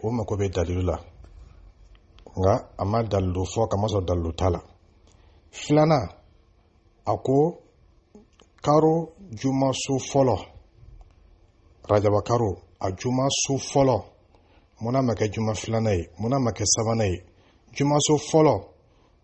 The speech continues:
o fana mako bɛ dalilu la, dalilu ma fɔ, ka ma sɔn dalilu ta la. A fili sabanan, kuranɛ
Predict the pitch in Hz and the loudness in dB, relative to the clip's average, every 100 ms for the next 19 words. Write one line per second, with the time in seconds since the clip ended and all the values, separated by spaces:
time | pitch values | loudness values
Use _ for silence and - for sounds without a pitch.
0 | - 104 131 131 120 101 110 107 95 95 | -12 -8 -4 -2 -2 -2 0 0 0 0
1 | 98 104 90 90 - _ _ _ _ _ | 0 0 0 -4 -14 _ _ _ _ _
2 | - 95 95 95 92 98 92 117 131 - | -8 -2 0 0 0 0 0 -2 -2 -6
3 | - 92 98 101 90 90 85 82 - 90 | -10 -6 -4 -4 -4 -4 -4 -4 -2 -2
4 | - - _ _ - - - - _ - | -2 -12 _ _ -20 -20 -20 -20 _ -2
5 | 113 - 147 190 - 135 139 139 95 - | 0 2 2 4 2 2 2 0 -2 -8
6 | _ _ _ _ _ _ _ _ _ _ | _ _ _ _ _ _ _ _ _ _
7 | _ _ _ _ - 123 123 | _ _ _ _ 0 2 2